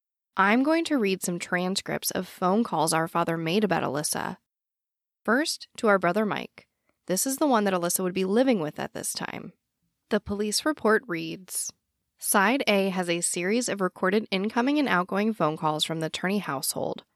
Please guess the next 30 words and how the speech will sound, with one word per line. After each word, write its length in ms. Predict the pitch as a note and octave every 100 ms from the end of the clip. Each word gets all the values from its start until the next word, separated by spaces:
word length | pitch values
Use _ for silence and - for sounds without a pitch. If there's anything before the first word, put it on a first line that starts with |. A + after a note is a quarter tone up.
| _ _ -
Context 580 | - G3+ A#3+ C#4+ - F#3+
of 120 | G#3+
the 80 | B3+
calls 320 | F#3 D#3+ F3+
indicate 440 | F#3 G3 G3+ F#3
they 120 | F3+
are 100 | D#3
circa 360 | D#3 F3 E3+ E3+
May 240 | D#3+ D#3
two 180 | F#3+ A#3+
thousand, 580 | A#3 C#3+ C#3 C3 F2 F#3
when 100 | F3+
Alyssa 340 | E3 F3 G#3
temporarily 680 | F#3+ F3+ F#3+ A3+ A#3+ A#3+ B3
moved 280 | A#3 G#3 F#3
in 120 | E3+
with 120 | E3+
her 120 | - E3+
brothers, 480 | E3 F3 G3 - -
John 200 | E3 D3
and 140 | D#3+ E3
Mike." 320 | A2 - - _ _ _ _ _ _ _ _
The 80 | -
tape 280 | - A3+ D#4
opens 340 | A3+ G#3+ G#3+ G3
with 160 | F3+
Mike 220 | F#3 B3
Turney 280 | - G3+ F#3+
calling 300 | F#3+ F3+ F3
an 80 | F3